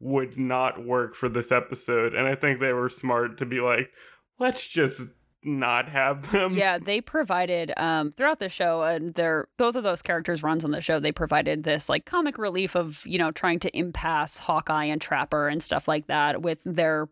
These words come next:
Speaker 2: plots and their schemes. And they would just, like, it just, you're right, it just really would not have worked <laughs> for this episode at all. And I'm, you know, I'm, I'm really glad that they didn't try to do something ridiculous. And I think that it also goes to,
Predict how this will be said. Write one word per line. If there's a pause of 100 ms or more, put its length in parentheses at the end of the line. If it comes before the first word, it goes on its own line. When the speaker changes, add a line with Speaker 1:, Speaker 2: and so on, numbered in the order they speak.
(120)
Speaker 2:
plots
and
their
schemes. (260)
And
they
would
just,
like,
it
just, (120)
you're
right,
it
just
really
would
not
have
worked
<laughs>
for
this
episode
at
all.
And
I'm, (100)
you
know,
I'm,
I'm
really
glad
that
they
didn't (140)
try
to (260)
do
something (120)
ridiculous. (120)
And
I
think
that
it
also
goes
to,